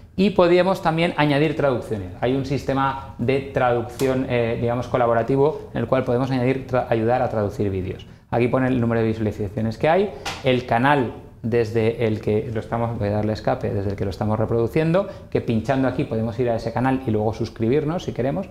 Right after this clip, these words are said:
También podríamos suscribirnos, en este estamos suscritos en este caso, pero podríamos suscribirnos dándole aquí al botón.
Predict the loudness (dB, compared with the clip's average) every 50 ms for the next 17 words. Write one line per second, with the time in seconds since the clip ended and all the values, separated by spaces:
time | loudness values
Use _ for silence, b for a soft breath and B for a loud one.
0 | B B B B 0 0 2 2 2 2 2 0 0 -2 -2 -4 -2 0 0 2
1 | 2 2 0 -2 -4 -6 -10 -8 -6 -6 -4 -4 -6 -6 -4 -4 -4 -2 -4 -6
2 | -4 -2 -2 0 0 -2 -2 -2 -4 -4 -2 -2 -2 -2 -4 -6 B B B B
3 | B -2 -2 0 0 2 0 0 0 0 -2 -4 -4 -2 -2 0 0 0 0 0
4 | -2 -2 -2 -2 -2 -2 -2 -2 -2 -2 -2 0 0 0 0 0 0 -2 -4